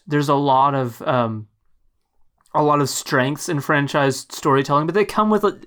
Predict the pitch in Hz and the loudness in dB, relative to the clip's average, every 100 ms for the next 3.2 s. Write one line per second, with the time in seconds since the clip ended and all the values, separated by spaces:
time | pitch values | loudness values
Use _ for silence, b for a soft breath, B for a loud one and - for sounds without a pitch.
0 | - 185 180 285 294 - 294 269 220 196 | -2 0 0 0 0 0 0 2 2 2
1 | 196 196 156 143 170 180 156 151 139 139 | 2 0 0 0 0 0 -2 -2 -2 -2
2 | 131 135 - B B B 175 156 160 180 | -2 -2 -4 B B B 2 2 0 0
3 | 156 - | -2 -2